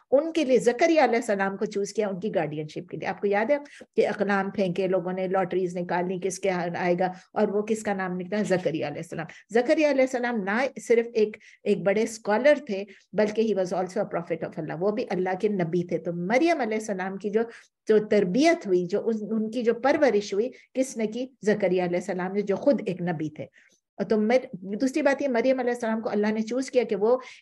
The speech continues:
एक चेंबर में, एक ऊपर सौ-, एक कमरे में बैठ के, तो वो अल्लाह की अकेले वर्शिप करती थी। वो लोगों के सामने नहीं थी, अकेली थी, चैम्बर में थी। वो वहां से, और वहां पर कौन आता था उनके पास? जिब्राइल अलैहिस्सलाम उनसे बात करने आते थे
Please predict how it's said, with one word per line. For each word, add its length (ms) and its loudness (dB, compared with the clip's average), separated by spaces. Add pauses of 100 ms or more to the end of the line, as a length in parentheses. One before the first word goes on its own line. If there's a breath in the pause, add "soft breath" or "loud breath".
एक 160 0
चेंबर 500 2
में, 240 -4
एक 220 2
ऊपर 420 0 (180 loud breath)
सौ-, 360 2
एक 200 2
कमरे 380 2
में 200 0
बैठ 220 0
के, 180 0 (220 loud breath)
तो 80 2
वो 60 0
अल्लाह 380 -2
की 140 -8
अकेले 460 -2
वर्शिप 380 -2
करती 320 -4
थी। 200 -16 (280)
वो 320 0
लोगों 240 0
के 100 -2
सामने 340 -2
नहीं 180 -2
थी, 260 -12
अकेली 400 2
थी, 180 -6
चैम्बर 420 0
में 140 -4
थी। 200 -10 (340 loud breath)
वो 120 6
वहां 280 0
से, 200 2
और 180 0
वहां 240 -2
पर 100 0
कौन 240 -2
आता 280 -4
था 120 -10
उनके 180 -6
पास? 160 -8
जिब्राइल 540 2
अलैहिस्सलाम 500 -2
उनसे 200 -4
बात 300 -2
करने 200 -4
आते 260 -4
थे 220 0